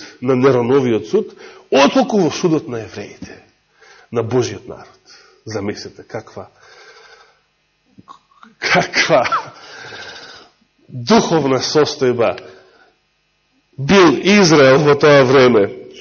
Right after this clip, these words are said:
што поголема правда има шанса да добиете кај незнабожечкиот суд. Па нели тоа се повторува и денес? Поголема правда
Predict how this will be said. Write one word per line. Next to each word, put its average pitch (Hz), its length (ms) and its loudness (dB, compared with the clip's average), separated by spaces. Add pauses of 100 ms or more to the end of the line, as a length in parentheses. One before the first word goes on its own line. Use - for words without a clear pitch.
(360)
што - 260 0 (140)
поголема 226 560 6
правда 226 580 6
има 214 300 4
шанса 208 420 4
да 175 120 4
добиете 160 580 2
кај 143 480 2 (300)
незнабожечкиот 139 1200 0
суд. 123 320 -6 (380)
Па 214 100 2
нели 330 200 4
тоа 254 160 0
се - 140 -14
повторува 113 520 -4
и 98 40 -4
денес? - 580 -16 (2000)
Поголема 247 440 4
правда 214 680 4